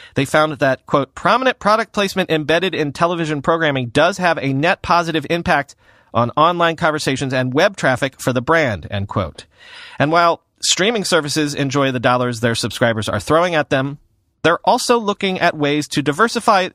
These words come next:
their revenue streams. Netflix and Hulu are both expanding their product marketing divisions, and analysts like those from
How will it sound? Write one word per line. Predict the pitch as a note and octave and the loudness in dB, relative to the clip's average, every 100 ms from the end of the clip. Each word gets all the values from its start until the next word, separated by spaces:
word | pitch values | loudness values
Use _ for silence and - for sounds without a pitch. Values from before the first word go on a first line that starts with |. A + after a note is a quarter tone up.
| - | -2
their | F#3 | 0
revenue | G3+ B3+ A#3+ E3+ | 2 2 0 -2
streams. | - C3+ F#2+ A2 - _ _ _ _ _ - | 0 -2 -2 -8 -16 _ _ _ _ _ -2
Netflix | B2+ - D#3 - | -2 0 -2 0
and | C3 C3 | -2 0
Hulu | E3 G#3+ E3 E3+ | -2 0 0 2
are | C#3+ C3+ | 0 0
both | A2+ - A3 A#3+ - | -4 0 0 0 -4
expanding | F3 - E3+ D#3+ E3 D3+ | -4 0 0 0 0 -2
their | C#3 | -2
product | - D3+ C#3+ | 0 0 0
marketing | D3 F3+ F#3 F3 | 0 0 -2 -4
divisions, | C#3+ C3+ B2+ B2 C3 - _ _ _ - | -2 -2 -2 -4 -6 -12 _ _ _ -6
and | G#2+ | -2
analysts | D3 F3 F3 E3+ | 0 0 0 0
like | D3+ D3 | 0 2
those | D3 D3 | 0 0
from | - C#3 | 0 -2